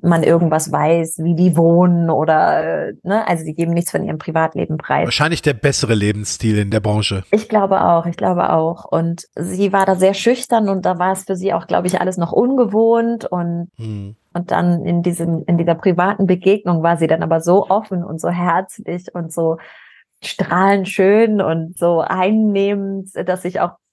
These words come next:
Speaker 1: komplett vergessen habe, irgendwie ein Foto zu machen oder irgendwas. Das heißt, dieser Moment ist einfach nur in meiner Erinnerung und ist ein, ein sehr schöner und sehr besonderer Moment, ja.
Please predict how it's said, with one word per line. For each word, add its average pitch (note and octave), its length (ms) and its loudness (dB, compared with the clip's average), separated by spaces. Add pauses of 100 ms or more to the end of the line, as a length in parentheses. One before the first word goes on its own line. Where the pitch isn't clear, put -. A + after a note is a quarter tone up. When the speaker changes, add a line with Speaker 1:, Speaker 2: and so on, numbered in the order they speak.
Speaker 1:
komplett G#3 400 0
vergessen F3+ 360 -2
habe, E3 140 -4
irgendwie F3+ 220 0
ein F3 60 0
Foto B3 440 2
zu G3 140 0
machen F#3 320 0
oder D#3+ 200 2
irgendwas. F#3+ 600 -4 (520)
Das G3 160 -2
heißt, F#3+ 240 0
dieser F#3 220 2
Moment F#3 580 4 (200)
ist F3 260 -2
einfach E3+ 260 -2
nur E3 120 0
in E3 100 2
meiner D#3+ 260 2
Erinnerung D#3 600 0
und D3 140 0
ist E3 160 -4
ein, D#3 340 -2
ein D#3+ 340 -2
sehr E3 220 2
schöner D3+ 380 0
und C#3+ 80 0
sehr C#3+ 140 2
besonderer C#3 460 -2
Moment, D3+ 540 -2
ja. - 160 -2